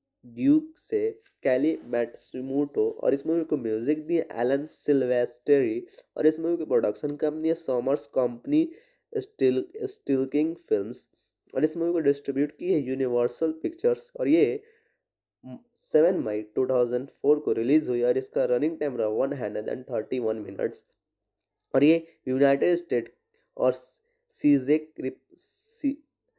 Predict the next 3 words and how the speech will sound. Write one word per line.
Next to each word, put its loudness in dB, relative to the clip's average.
सीजेक, 2
जेक, 0
सीजेक 0